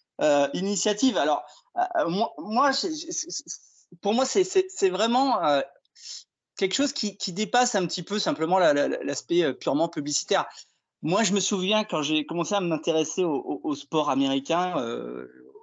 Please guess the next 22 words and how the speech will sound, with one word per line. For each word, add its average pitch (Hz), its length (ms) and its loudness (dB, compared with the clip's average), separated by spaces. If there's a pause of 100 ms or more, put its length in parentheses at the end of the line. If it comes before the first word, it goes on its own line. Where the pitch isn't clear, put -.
(120)
à 131 40 -8
la 123 80 -4
fin 147 160 -2
des 135 160 0
années 131 160 -2
quatre-vingts, 131 440 -6 (520)
euh, 135 480 2 (1000)
parmi 233 300 6
les 220 120 2
choses 240 320 0
qui, - 220 -12
qui, - 240 -10
qui 180 160 -2
nous 170 240 2
attiraient, 196 640 2
euh, 120 420 0
quand 135 200 -8
on 131 80 -2
était 131 200 -4
encore 139 280 2
ado, 147 360 2
euh, 117 140 -2